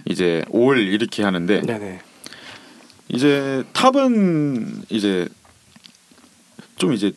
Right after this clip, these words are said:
Speaker 1: "어, 탑이 뭐야?"라고 하실 수도 있으니까,
Speaker 2: 네.
Speaker 1: 뭐, 공격이라고 생각하시면 편합니다.
Speaker 2: 아.
Speaker 1: "아, 그럼 바텀은 자연적으로 수비겠구나"라고
Speaker 2: 음.
Speaker 1: 하고, 올은 뭐, 둘 다 한다.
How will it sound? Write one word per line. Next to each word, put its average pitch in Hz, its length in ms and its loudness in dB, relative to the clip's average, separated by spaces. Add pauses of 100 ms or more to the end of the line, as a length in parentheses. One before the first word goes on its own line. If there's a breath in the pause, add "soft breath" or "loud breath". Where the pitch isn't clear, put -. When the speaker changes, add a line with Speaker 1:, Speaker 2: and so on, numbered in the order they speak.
(200)
Speaker 1:
"어, 165 160 2
탑이 240 240 0
뭐야?"라고 139 540 4
하실 131 160 -2
수도 104 160 -4
있으니까, 95 520 -2
Speaker 2:
네. - 120 -4
Speaker 1:
뭐, 135 200 2
공격이라고 160 640 4
생각하시면 131 600 0
편합니다. 98 540 -4
Speaker 2:
아. - 760 -6
Speaker 1:
"아, 107 120 2
그럼 143 200 2
바텀은 135 520 0
자연적으로 107 520 2
수비겠구나"라고 107 1300 -2
Speaker 2:
음. 87 60 2
Speaker 1:
하고, 90 260 -2 (100)
올은 170 500 4
뭐, 180 280 0
둘 170 180 0
다 143 120 -2
한다. 160 320 -2